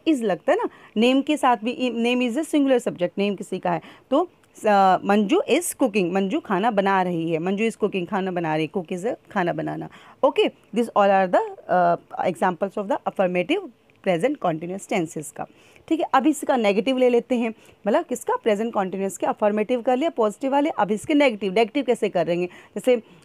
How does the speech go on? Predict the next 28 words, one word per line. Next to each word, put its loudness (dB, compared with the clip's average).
नेगेटिव 2
में 2
हम 2
सबसे -4
पहले -2
क्या 2
लिखते -4
हैं, -2
first -4
of -4
all 2
सब्जेक्ट 0
लिखते -2
हैं, 4
उसके -4
बाद 2
is, 2
are, 4
am 2
लिखा 0
जाता 0
है, -2
उसके -4
बाद 4
not 0
लगाया 2
जाता -2
है, -2